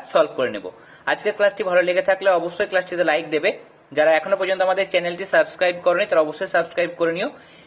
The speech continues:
এবং পুরনো যে সমস্ত ক্লাসগুলো হয়ে গেছে, যেগুলো তোমাদের মিস হয়ে গেছে, সেগুলো দেখার জন্য তোমরা আমাদের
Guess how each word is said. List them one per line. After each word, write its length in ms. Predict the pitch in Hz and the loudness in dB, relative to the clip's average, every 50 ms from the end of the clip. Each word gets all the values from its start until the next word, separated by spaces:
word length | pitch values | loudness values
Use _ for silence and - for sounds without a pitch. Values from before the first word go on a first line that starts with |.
| - _ | -18 _
এবং 360 | - 151 160 170 185 196 202 196 - | 0 2 2 4 4 2 0 -2 -2
পুরনো 260 | 180 185 185 202 196 | -2 0 2 2 0
যে 120 | 185 190 185 | 0 -4 -2
সমস্ত 280 | - 202 196 - - | -2 -2 -2 -2 -4
ক্লাসগুলো 440 | 202 196 180 180 175 175 175 185 180 | -2 2 2 0 0 0 -2 -4 -2
হয়ে 240 | 170 175 175 175 170 | 0 0 0 0 0
গেছে, 360 | 165 180 175 175 185 185 180 | 0 0 -2 0 -2 -4 -2
যেগুলো 220 | 170 170 165 170 | -2 -2 -4 -2
তোমাদের 360 | 165 170 165 165 160 160 165 160 | -4 0 0 2 2 2 0 -4
মিস 240 | 160 180 185 - | -4 -8 -8 -4
হয়ে 140 | - 180 170 | -2 -2 0
গেছে, 300 | 160 170 165 165 202 214 | 0 0 -2 -2 -2 -6
সেগুলো 260 | 208 - 170 160 156 | -4 -4 -2 -2 0
দেখার 400 | 147 143 175 - - 165 151 151 | 0 0 -2 0 0 -2 -2 0
জন্য 300 | 151 160 170 185 202 247 | -2 -4 0 2 2 0
তোমরা 260 | 247 - 165 151 147 147 | 2 -2 -2 0 0 0
আমাদের 360 | 143 143 139 151 180 214 | 0 -2 -2 0 0 0